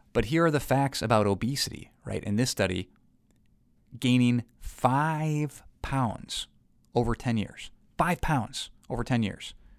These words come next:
in obese women, okay, was associated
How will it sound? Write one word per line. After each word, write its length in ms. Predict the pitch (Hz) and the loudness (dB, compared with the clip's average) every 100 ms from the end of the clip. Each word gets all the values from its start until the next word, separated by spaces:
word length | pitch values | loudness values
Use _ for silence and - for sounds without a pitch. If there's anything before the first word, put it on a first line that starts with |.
| _ _ _ _ _ - | _ _ _ _ _ 4
in 140 | 165 | 6
obese 320 | 165 147 135 | 8 6 4
women, 200 | 117 85 - _ _ _ _ | 4 0 -8 _ _ _ _
okay, 240 | 120 127 139 _ _ - _ _ _ - | 2 2 0 _ _ -20 _ _ _ -6
was 340 | 113 131 156 | 6 8 8
associated 680 | 160 - 143 - 92 - 131 | 4 4 4 4 2 -2 -6